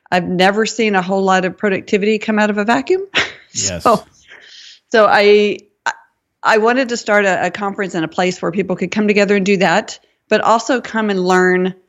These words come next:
Speaker 1: about how to do the business of being a freelancer. All you guys have your, um, already have your skill down pat. Usually are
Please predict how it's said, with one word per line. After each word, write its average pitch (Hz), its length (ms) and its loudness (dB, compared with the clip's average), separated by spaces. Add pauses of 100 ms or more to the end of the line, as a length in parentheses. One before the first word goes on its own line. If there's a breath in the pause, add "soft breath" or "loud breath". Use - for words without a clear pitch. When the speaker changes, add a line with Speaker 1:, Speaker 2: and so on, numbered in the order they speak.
(160)
Speaker 1:
about 180 240 2
how 190 160 0
to 180 80 -4
do 170 240 0
the 160 80 -2
business 156 500 -2
of 156 80 -8
being 160 160 -2
a - 60 -6
freelancer. 139 640 -6 (800)
All 262 220 4
you 285 120 2
guys 247 260 2
have 208 260 -4
your, 185 440 -2 (260)
um, 175 320 0
already 208 300 2
have 214 120 -2
your 190 80 -4
skill 202 320 -2
down 180 300 0
pat. - 260 -2 (1040)
Usually 202 320 -2
are 180 260 0